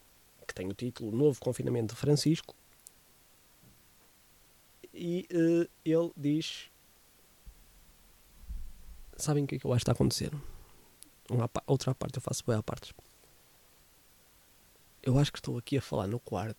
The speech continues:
do cheio de roupa e o que é, e tenho quase a certeza que a minha mãe tá à porta a tentar ouvir o que eu estou a dizer.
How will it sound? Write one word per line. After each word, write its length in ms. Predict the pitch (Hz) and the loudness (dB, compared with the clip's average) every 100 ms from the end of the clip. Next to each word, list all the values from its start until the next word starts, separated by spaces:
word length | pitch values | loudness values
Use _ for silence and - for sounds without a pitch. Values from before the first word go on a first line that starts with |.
| - | -14
do 260 | - - - | -12 -8 -6
cheio 180 | - 127 | -4 -4
de 80 | |
roupa 500 | 131 131 147 143 120 | -2 2 4 4 2
e 60 | 139 | -4
o 20 | |
que 120 | - | 0
é, 260 | 131 127 143 - - - - - - | 2 2 0 -6 -20 -20 -20 -20 -2
e 60 | 151 | -2
tenho 340 | - - 196 | -2 6 8
quase 360 | 180 - 202 180 | 8 2 4 4
a 20 | |
certeza 580 | 156 151 - 143 135 156 - - - - _ - _ _ _ _ _ _ _ _ _ _ - | 4 2 2 4 4 0 -6 -20 -20 -20 _ -20 _ _ _ _ _ _ _ _ _ _ -4
que 120 | - | 0
a 40 | |
minha 160 | 143 147 | 4 6
mãe 220 | 139 151 | 6 4
tá 160 | 143 143 | 2 0
à 60 | |
porta 400 | 147 - 156 - | 0 0 -2 -2
a 40 | 160 | 0
tentar 300 | 156 147 147 | 2 4 4
ouvir 220 | 147 147 | 6 4
o 40 | |
que 80 | 143 | 2
eu 20 | |
estou 120 | 151 143 | 4 4
a 40 | |
dizer. 300 | 147 139 123 | 4 -4 -6